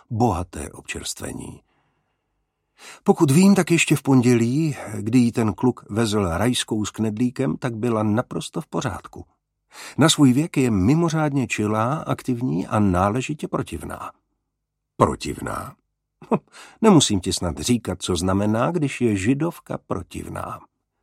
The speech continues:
Usmál jsem se. Kolik jí je?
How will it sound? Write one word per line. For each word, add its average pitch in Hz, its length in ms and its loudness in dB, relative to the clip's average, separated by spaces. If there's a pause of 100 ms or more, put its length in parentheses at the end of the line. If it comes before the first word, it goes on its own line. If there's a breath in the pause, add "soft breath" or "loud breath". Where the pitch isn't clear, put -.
(220)
Usmál - 420 -6
jsem - 200 -14
se. - 180 -10 (1500 soft breath)
Kolik - 300 -4
jí 90 80 -2
je? - 180 -8